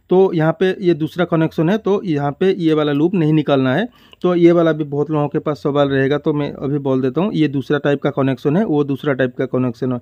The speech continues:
ठीक है। तो यहाँ पे देख सकते हो दोस्तों, हमारा जो कनेक्शन था पूरा अच्छे तरह से हो चुका है।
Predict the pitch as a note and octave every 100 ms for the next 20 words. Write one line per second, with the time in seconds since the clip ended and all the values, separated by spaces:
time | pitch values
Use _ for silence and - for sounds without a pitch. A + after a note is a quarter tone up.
0 | - - - G3+ F3+ - - - F3+ E3+
1 | D#3 E3 D3 D3+ - D#3+ - D#3+ D#3 -
2 | G3 - C#3+ D3 D3 C#3 D3 D3+ C#3+ -
3 | D3+ C#3+ F#3 - - - - D#3+ D#3 D#3
4 | - D#3 C#3+ C3 G#3 A#3+ - E3+ E3+ -
5 | D#3 A#3